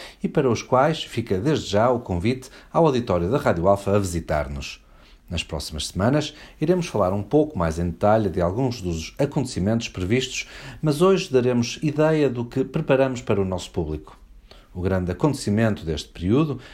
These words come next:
é claramente a exposição Rui Chaves, Alberto Giacometti,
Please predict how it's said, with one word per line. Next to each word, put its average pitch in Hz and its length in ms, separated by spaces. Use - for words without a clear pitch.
é 143 140
claramente 120 600
a - 20
exposição 104 680
Rui - 220
Chaves, - 560
Alberto 131 400
Giacometti, 101 760